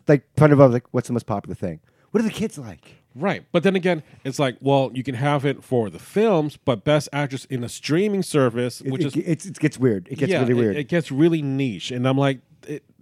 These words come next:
Speaker 2: I think that it's what's a problem with, if I thought the Oscars were boring, this is, like, really confusing because you wanna honor everybody. I get that. But it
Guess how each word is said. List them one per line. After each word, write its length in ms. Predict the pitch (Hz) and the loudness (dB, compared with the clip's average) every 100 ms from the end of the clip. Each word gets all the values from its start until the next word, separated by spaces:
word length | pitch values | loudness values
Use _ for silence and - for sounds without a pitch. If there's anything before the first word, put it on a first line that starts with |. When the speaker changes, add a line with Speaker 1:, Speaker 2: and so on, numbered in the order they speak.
| - | -10
Speaker 2:
I 100 | 131 | -4
think 360 | 180 170 143 | 0 0 0
that 220 | 113 135 107 | -4 -6 -6
it's 400 | 143 - - - | -10 -14 -20 -16
what's 400 | 135 127 135 - | -14 -4 -4 -2
a 60 | 120 | -6
problem 480 | - 123 120 123 | -2 -2 -2 -4
with, 240 | 117 113 - _ _ _ _ | -2 -4 -4 _ _ _ _
if 220 | 120 120 | -10 -6
I 160 | 135 143 | -4 -2
thought 280 | 151 143 135 | 0 0 0
the 160 | 117 - | -6 -6
Oscars 640 | 127 139 - 127 120 - | -6 -6 -6 -6 -6 -8
were 220 | 110 107 | -6 -6
boring, 440 | 87 101 98 98 90 | -6 -10 -10 -10 -8
this 180 | 143 135 | -6 -6
is, 160 | 123 117 | -6 -6
like, 160 | 95 - _ _ | -10 -12 _ _
really 420 | 110 92 107 131 127 | -20 -12 -6 -4 -6
confusing 680 | 104 - 131 127 107 95 | -10 -14 -8 -8 -8 -10
because 520 | 87 92 101 95 - _ _ _ _ _ - | -14 -12 -12 -12 -16 _ _ _ _ _ -6
you 100 | 156 | -2
wanna 220 | 208 185 | 0 -2
honor 240 | 147 160 160 | -4 -4 -4
everybody. 580 | 131 120 117 85 85 - | -4 -6 -6 -8 -16 -12
I 120 | 135 | -10
get 340 | 131 147 135 - | -6 -4 -6 -8
that. 420 | 90 - - - _ _ _ _ | -18 -18 -20 -20 _ _ _ _
But 220 | 143 131 | -6 -6
it 80 | 123 | -6